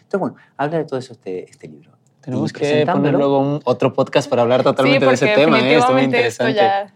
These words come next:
Speaker 3: se volvió todavía más interesante. Tengo muchas preguntas. <laughs>
Speaker 2: Totalmente.
Speaker 1: Bueno, entonces, nada, les resumo para no tomar mucho tiempo más. Eh, presentando este libro,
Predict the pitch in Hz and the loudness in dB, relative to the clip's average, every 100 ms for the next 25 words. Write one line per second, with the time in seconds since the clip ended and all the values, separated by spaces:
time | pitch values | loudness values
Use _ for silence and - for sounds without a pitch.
0 | _ 240 220 214 220 220 226 220 226 226 | _ 4 6 6 6 6 4 4 6 6
1 | 220 214 208 208 208 202 - 226 247 247 | 4 -2 -2 -6 -8 -10 -4 -2 -2 -4
2 | 240 220 196 180 185 - 247 214 208 - | -10 -4 -2 -2 -6 -8 -6 -4 -6 -6
3 | - 123 107 92 95 123 135 117 104 92 | -4 0 0 0 -4 -6 -6 -10 -8 -8
4 | 87 90 85 98 120 117 104 95 95 95 | -8 -12 -12 -14 -10 -8 -6 -8 -10 -10
5 | 92 95 - 85 90 85 85 80 73 - | -10 -12 -16 -16 -16 -16 -16 -16 -20 -20
6 | _ 87 80 76 73 71 73 _ _ _ | _ -20 -18 -18 -20 _ _ _ _ _
7 | 95 95 85 143 156 143 160 120 113 | -14 -12 -10 -8 -8 -8 -8 -10 -12